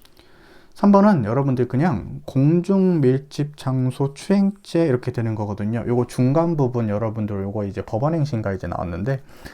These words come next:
그 출제하신 분이 이제 여러분들 속이게 내려고 이제 공중 밀집 장소 추행죄,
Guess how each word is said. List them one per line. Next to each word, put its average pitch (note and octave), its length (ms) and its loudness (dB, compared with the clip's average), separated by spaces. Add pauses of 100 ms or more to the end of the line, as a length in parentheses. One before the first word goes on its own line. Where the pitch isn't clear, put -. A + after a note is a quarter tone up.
(120)
그 F#2+ 300 -4
출제하신 F#3 640 2
분이 G#2 220 -4
이제 F#2+ 100 -4
여러분들 G2+ 460 -4
속이게 F#3+ 420 -2
내려고 F#2+ 440 -4
이제 G2 180 -8
공중 A#2+ 420 -2
밀집 G#2+ 340 -6
장소 G#2 260 -8
추행죄, A2+ 540 -6